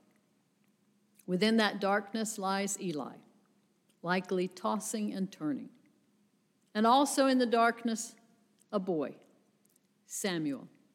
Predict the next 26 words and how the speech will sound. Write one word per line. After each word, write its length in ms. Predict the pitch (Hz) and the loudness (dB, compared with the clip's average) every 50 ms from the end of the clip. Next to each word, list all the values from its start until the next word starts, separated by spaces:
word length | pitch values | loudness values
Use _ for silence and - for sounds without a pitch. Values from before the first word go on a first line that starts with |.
| _ _ _ _ _ _ _ _ _ _ _ _ _ _ _ | _ _ _ _ _ _ _ _ _ _ _ _ _ _ _
sleeping. 460 | - - - 156 139 - - - - - _ _ _ _ _ _ _ _ _ _ _ _ _ _ _ _ _ _ _ _ _ _ _ _ _ _ _ _ _ _ _ _ _ - - - - - _ | -14 -12 -10 -8 -10 -10 -12 -16 -20 -20 _ _ _ _ _ _ _ _ _ _ _ _ _ _ _ _ _ _ _ _ _ _ _ _ _ _ _ _ _ _ _ _ _ -20 -20 -20 -20 -18 _
Samuel's 560 | - - 302 311 349 415 415 349 302 269 226 | 0 4 4 6 6 6 6 4 4 6 6
mother, 360 | 262 285 302 320 285 302 277 | 6 6 6 6 6 6 4
Hannah, 440 | 247 214 226 269 269 277 285 285 277 | 4 2 0 2 2 4 4 4 4
had 300 | 254 226 226 220 214 - | 4 2 0 -2 -2 -4
prayed 440 | - - 269 262 277 269 277 277 - | -2 0 4 6 6 6 6 4 2
for 220 | - - 220 190 | -2 -2 0 0
years 540 | 180 180 190 220 240 247 247 247 247 240 247 - | 0 0 -2 -2 -2 -2 -2 -2 -4 -4 -6 -6
to 120 | - 185 | -6 -6
have 180 | 156 180 180 185 | -6 -6 -6 -8
a 40 | |
child. 540 | 180 - - 180 160 156 156 147 143 143 - _ _ _ _ _ _ _ _ _ _ _ _ _ _ _ _ _ | -10 -10 -8 -8 -8 -8 -8 -8 -10 -12 -14 _ _ _ _ _ _ _ _ _ _ _ _ _ _ _ _ _
So 220 | - - - 262 254 | 0 4 6 6 6
desperate 640 | 226 247 269 269 285 277 - - - 285 269 - 202 | 6 6 4 4 4 4 0 0 2 4 4 4 4
was 160 | 233 226 220 | 4 4 4
she 260 | - - - 269 262 | 2 0 2 2 4
that 160 | 226 233 220 214 | 4 2 0 0
she 160 | - - 233 | -2 -4 -4
promised 520 | - - 254 254 262 269 262 254 - - | -2 -2 0 2 4 4 4 2 2 2
God, 300 | - 254 240 233 220 202 | 2 4 6 6 4 4
"If 180 | 202 208 208 - | 2 -2 -2 -4
you 80 | 190 | -4
give 340 | 175 165 175 240 285 330 320 | -6 -4 -4 -2 -2 -2 -2
me 120 | 339 339 339 | -2 -2 0
a 80 | 320 | 0
son, 540 | 285 - - - 330 311 240 160 139 139 - | -2 -2 -4 -4 -4 -4 -2 -2 -2 -4 -6